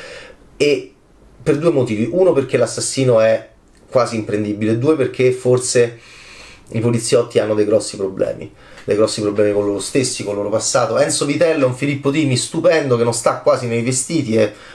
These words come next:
magrissimo, è un film scarno, gelido, di un'Italia America che non è nemmeno latina, perché appunto è freddissima, e come l'inizio dal punto di vista di Sara Ciocca del loro ultimo film, noi vediamo questo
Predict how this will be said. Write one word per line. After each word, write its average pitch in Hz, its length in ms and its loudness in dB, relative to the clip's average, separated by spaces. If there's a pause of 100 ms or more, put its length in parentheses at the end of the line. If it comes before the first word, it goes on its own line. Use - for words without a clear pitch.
magrissimo, 147 600 2
è 110 60 4
un 107 60 -4
film 117 280 -4
scarno, 110 600 -2
gelido, 113 580 2 (300)
di 113 120 -4
un'Italia 120 800 0 (140)
America 127 800 2 (760)
che - 160 -2
non 123 100 0
è 127 60 4
nemmeno 127 320 4
latina, 123 680 2
perché - 280 -2
appunto 120 340 -4
è 104 40 -4
freddissima, 143 1040 0
e 117 380 0
come 120 280 0
l'inizio 123 560 0
dal 104 160 0
punto 120 160 -6
di 127 60 0
vista 117 120 -4
di 110 80 0
Sara 110 160 4
Ciocca 113 300 0
del 104 100 -2
loro 107 160 -2
ultimo 127 320 0
film, 110 320 -2
noi 113 140 0
vediamo 113 400 0
questo 104 420 -2